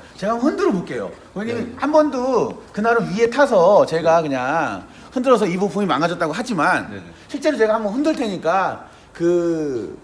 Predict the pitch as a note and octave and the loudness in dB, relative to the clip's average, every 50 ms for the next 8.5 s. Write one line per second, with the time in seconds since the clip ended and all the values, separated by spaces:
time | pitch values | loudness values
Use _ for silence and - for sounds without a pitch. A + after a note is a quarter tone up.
0 | - D3 C#3+ C#3 B2+ A#2+ A#2 G#2 - - - - E3+ F3+ G#3+ - - E3 E3 D#3 | -12 -10 -8 -8 -6 -8 -8 -10 -12 -14 -10 -10 -8 -8 -8 -8 -8 -8 -8 -8
1 | C#3 F#3 E3 F#3+ F#3+ G#3+ B3+ C#4+ B3+ F#3 - - - A#3+ G#3+ G3 F3+ F#3 F3+ F#3+ | -8 -10 -10 -10 -8 -4 0 2 2 2 0 0 0 2 2 2 2 0 -2 -2
2 | G#3+ A#3+ G#3+ B3 A#3+ B3+ A#3 G#3 F#3+ E3+ D#3 D3 C#3 C#3 C3+ B2+ B2+ A#2 A2+ G#2 | -2 -2 -2 -2 0 -2 -2 -2 -2 -2 -2 -2 -2 -2 -4 -4 -4 -4 -4 -2
3 | A2+ C3 B2+ A2 - A2 G#2 E3 G#3 B3+ A#3 A#3+ A#3+ F#3+ D#3 F3+ F#3 E3 B2 A#2 | -2 -2 -2 -2 -4 -6 -4 -4 -2 -2 -2 -2 -2 -4 -4 -4 -4 -4 -4 -6
4 | B2 A#2+ G#2 G2+ G2+ G2 F#2 F#2 D#3+ G3 G3 - - - - - - - - - | -6 -8 -8 -8 -8 -8 -6 -6 -6 -6 -6 -10 -16 -20 -20 -20 -20 -20 -20 -20
5 | - _ - G#2+ B2 - C3+ - - - - _ - - _ - - - - - | -20 _ -12 -10 -10 -10 -12 -14 -18 -20 -20 _ -20 -20 _ -20 -20 -20 -20 -20
6 | - - - - - - - - - - - - - - - _ - - _ _ | -20 -20 -20 -20 -20 -20 -20 -20 -20 -20 -20 -20 -20 -20 -20 _ -20 -20 _ _
7 | - - - _ _ - - _ - - E3 F3 F3 A3 G#3+ G#3 F#3+ E3 C3+ C3+ | -20 -20 -20 _ _ -20 -20 _ -20 -18 -14 -10 -6 -6 -6 -6 -6 -8 -8 -10
8 | A#2+ G#2 G2+ G2+ F3 G#3 A3 - - | -10 -10 -10 -8 -8 -8 -8 -10 -16